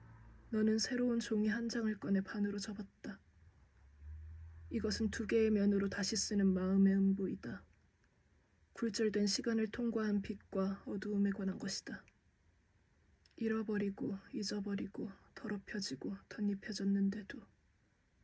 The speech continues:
흔들리면서 흔들리면서 다시 일어서고 있는 이면의 마음에 관한 것이다.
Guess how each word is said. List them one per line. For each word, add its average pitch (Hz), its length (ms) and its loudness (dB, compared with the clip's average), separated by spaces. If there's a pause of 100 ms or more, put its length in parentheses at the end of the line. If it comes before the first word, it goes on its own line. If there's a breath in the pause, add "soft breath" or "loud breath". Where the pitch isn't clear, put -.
(540)
흔들리면서 214 880 2
흔들리면서 208 800 -2
다시 220 340 -6
일어서고 214 540 -4
있는 202 420 -2 (1120)
이면의 208 400 4
마음에 202 460 2
관한 190 280 -2
것이다. - 480 -8